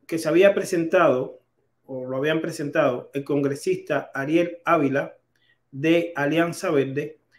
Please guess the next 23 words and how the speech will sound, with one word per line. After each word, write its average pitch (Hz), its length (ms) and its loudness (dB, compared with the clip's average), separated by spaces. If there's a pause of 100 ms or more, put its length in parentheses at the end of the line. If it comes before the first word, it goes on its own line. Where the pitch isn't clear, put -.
(180)
esta 220 340 0
ley 151 500 0
cita - 680 -4 (380)
que 160 320 -4
es 196 260 0
necesaria 156 1120 0 (300)
no 190 160 2
solo 196 340 4
para 151 200 2
el 139 100 -2
proceso 156 680 -6
en 139 140 -4
Buenaventura, 135 800 0 (320)
sino 151 520 -4
todos 196 340 6
los 175 140 -4
procesos 160 640 -4
iniciados 151 640 -2
en 139 120 0
diferentes 160 640 -2
partes 160 540 0
del 123 140 -10
país 156 640 -2